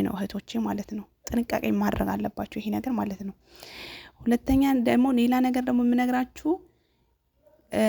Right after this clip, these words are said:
በታክሲ በሰዋቅ ስትሄዱ ጥንቃቄ ማድረግ አለባችሁ። ሰዋቅ አንድ ምረጡና ወይ ከአንድ አማራጭ ሁለት መያዝ አለባችሁ። የሚሆነው ይሄ ይሆናል ብላችሁ እንደ አማራጭ መጥቶ የሚደርስላችሁ መሆን አለበት፣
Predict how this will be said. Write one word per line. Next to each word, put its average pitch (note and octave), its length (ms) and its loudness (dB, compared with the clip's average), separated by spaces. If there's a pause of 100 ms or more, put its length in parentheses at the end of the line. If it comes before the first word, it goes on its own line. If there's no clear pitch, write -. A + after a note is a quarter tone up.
(180)
በታክሲ A3+ 680 2 (280)
በሰዋቅ G#3 1000 0 (520)
ስትሄዱ A#3+ 600 -2 (1000)
ጥንቃቄ - 460 -6
ማድረግ - 320 -8
አለባችሁ። - 560 -10 (540)
ሰዋቅ B3 460 0 (140)
አንድ A3 380 2
ምረጡና A3 520 -4
ወይ A3 140 0
ከአንድ G#3+ 400 0
አማራጭ G#3+ 400 0
ሁለት A3 380 0
መያዝ - 280 -4
አለባችሁ። A3 520 -4
የሚሆነው A3 560 2
ይሄ G#3+ 140 -2
ይሆናል G#3+ 380 -2
ብላችሁ A#3 260 0
እንደ A3 180 0
አማራጭ G#3+ 480 0 (720)
መጥቶ A3 460 4
የሚደርስላችሁ G3 840 -2
መሆን F#3+ 280 -4
አለበት፣ F3+ 520 -4